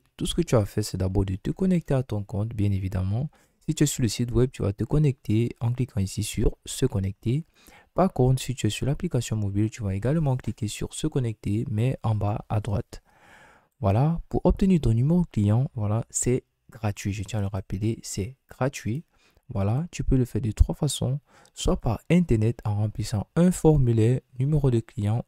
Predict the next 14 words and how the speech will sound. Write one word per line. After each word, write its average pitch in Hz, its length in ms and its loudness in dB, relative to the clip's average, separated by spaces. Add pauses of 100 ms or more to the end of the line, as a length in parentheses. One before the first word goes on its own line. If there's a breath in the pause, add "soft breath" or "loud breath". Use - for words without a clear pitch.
oublié, 110 540 0 (360 loud breath)
disponible 139 560 2
depuis 110 400 0
l'écran 127 360 -2
de 117 120 0 (140)
connexion 120 640 0
en 135 120 -2
cliquant 110 420 -2
sur 110 400 -2 (160)
demander 104 800 2
son - 300 -4
numéro 104 580 -2
client. 95 360 -4
Voilà, 104 300 -6